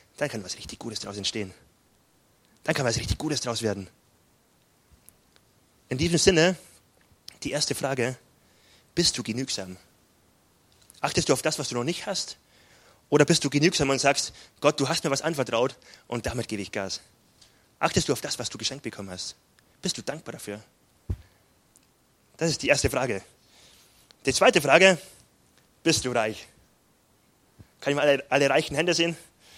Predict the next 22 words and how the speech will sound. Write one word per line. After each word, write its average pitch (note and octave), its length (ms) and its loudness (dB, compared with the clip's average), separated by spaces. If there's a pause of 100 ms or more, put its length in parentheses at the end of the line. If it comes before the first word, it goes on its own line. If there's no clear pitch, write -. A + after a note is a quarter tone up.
(220)
Yes. A2+ 460 -6 (220)
Oh, C3+ 240 -6 (520)
habe A#2+ 140 -10
ich A2+ 80 -12
nicht B2 120 -10
erwartet. A2 360 -6 (240)
<laughs> - 280 -2
Oh, E3+ 60 4
stark, G#3+ 360 10
ihr D3 60 8
seid D3 200 8
reich. G3 200 8
<laughs> G#3 40 4 (2250)
Ihr E3 100 6
wisst A3+ 160 10
ja, D3+ 60 10
ich C#3+ 120 6
heirate C3+ 300 6
von, B2+ 160 -4
nicht. - 280 -8
<laughs> - 40 -8 (2000)
Ähm, D3+ 320 8